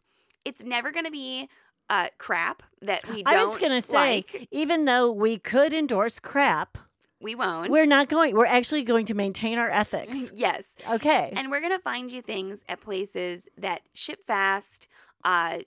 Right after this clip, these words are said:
Speaker 1: we're gonna recommend products that we really enjoy using. If you've ever ordered something from us, you may have noticed that Mallory's not the most organized, uh, shipper and packer. So we are going to play to our strengths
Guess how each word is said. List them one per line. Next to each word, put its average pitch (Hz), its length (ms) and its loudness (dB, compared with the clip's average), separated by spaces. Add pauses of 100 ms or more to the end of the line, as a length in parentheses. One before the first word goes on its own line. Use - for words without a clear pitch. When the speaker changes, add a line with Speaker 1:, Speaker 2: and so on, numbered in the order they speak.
(140)
Speaker 1:
we're 180 160 -6
gonna 185 220 -4
recommend 240 420 -6
products 202 400 -4
that 180 140 -10
we 180 100 -4
really 175 240 -6
enjoy 202 300 -6
using. 180 720 -10 (420)
If 277 160 -8
you've 254 200 -10
ever - 240 -4
ordered 208 560 -6
something 190 480 -12
from 170 240 -8
us, 214 440 -8
you 254 220 -10
may 254 200 -6
have 330 120 -8
noticed 190 460 -8
that 196 180 -6 (580)
Mallory's 453 460 -4
not 262 220 -4
the 240 60 -16
most 226 260 -8
organized, 180 600 -8
uh, - 260 -8 (420)
shipper 196 460 -10 (100)
and 185 200 -12
packer. - 560 -14 (340)
So - 440 -6
we 453 340 -10
are 226 260 -8 (180)
going 226 260 -10
to 202 80 -12
play 254 320 -12
to 247 140 -12
our 202 160 -4
strengths - 760 -12